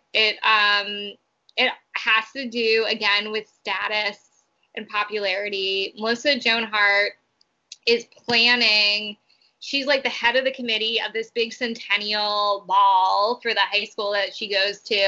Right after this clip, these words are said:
and she's planning this huge event, and she wants to be, like, remembered. I think that's, like, the main thing,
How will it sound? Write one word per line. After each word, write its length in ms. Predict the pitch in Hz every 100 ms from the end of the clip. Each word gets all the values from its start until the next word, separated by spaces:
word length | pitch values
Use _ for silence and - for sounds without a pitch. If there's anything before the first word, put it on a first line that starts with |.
| 190
and 100 | 190
she's 180 | 233 202
planning 380 | - 214 220
this 220 | 220 190 - -
huge 1000 | 254 277 294 294 285 285 277 269 254 -
event, 460 | 233 214 202 208 202 _ - - _
and 160 | - 226
she 220 | - 262
wants 360 | 226 202 226 -
to 80 | 285
be, 160 | 254 262
like, 200 | 226 -
remembered. 800 | 214 196 185 196 190 - - -
I 80 | 226
think 180 | 226
that's, 200 | 220 220
like, 160 | 254 233
the 120 | 214
main 340 | 185 185 190 208
thing, 360 | 254 254 262